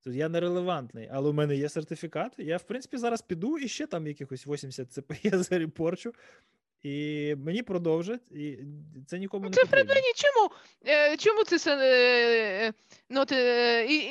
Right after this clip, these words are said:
Speaker 2: in good standing? Тому що, ну, достатньо курсів, е, достатньо курсів в предметній області. Так чи інакше, якщо треба буде, якщо ти продаєш свою циса як-, як-, якомусь замовнику, ти володієш,
Speaker 1: Мгм.
Speaker 2: е, предметною,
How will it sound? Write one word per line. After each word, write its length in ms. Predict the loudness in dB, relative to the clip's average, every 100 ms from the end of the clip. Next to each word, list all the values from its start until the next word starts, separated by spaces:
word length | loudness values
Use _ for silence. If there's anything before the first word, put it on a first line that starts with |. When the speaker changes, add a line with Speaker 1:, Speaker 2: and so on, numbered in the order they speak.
| -4 -4
Speaker 2:
in 80 |
good 300 | 2 2 2
standing? 440 | 0 2 2 0 0
Тому 260 | -6 -6 -8
що, 720 | -4 0 2 4 4 4 4
ну, 300 | 0 -6 -8 -18 -8
достатньо 560 | -2 0 4 2 2
курсів, 580 | 0 0 0 -4 -6 -4
е, 300 | 0 2 2
достатньо 480 | 2 0 0 0 -2
курсів 340 | -2 -2 -2
в 40 | -8
предметній 560 | -8 -6 -6 -6 -4
області. 540 | -4 -4 -4 -8 -8 -10 -12 -20 _ -4
Так 220 | 0 0
чи 120 | 0 -2
інакше, 420 | 0 -2 -2 -2
якщо 300 | -2 -4 -6
треба 320 | -2 -2 -2
буде, 340 | -4 -2 -2 -2 -6 _ _ -12 -4
якщо 280 | -2 -2
ти 100 | -4
продаєш 480 | -2 -2 0 0 -2
свою 240 | -6 -10 -8
циса 460 | -10 -6 -2 -2
як-, 240 | -2 -4 -6
як-, 300 | -10 -8 -8
якомусь 460 | -8 -6 -6 -8
замовнику, 560 | -6 -6 -4 -4 -6 -8
ти 120 | -10
володієш, 400 | -4 -2 0 -2
Speaker 1:
Мгм. 180 | -2 -6
Speaker 2:
е, 180 | -4 -4
предметною, 800 | -6 -10 -8 -10 -8 -8 -8 -8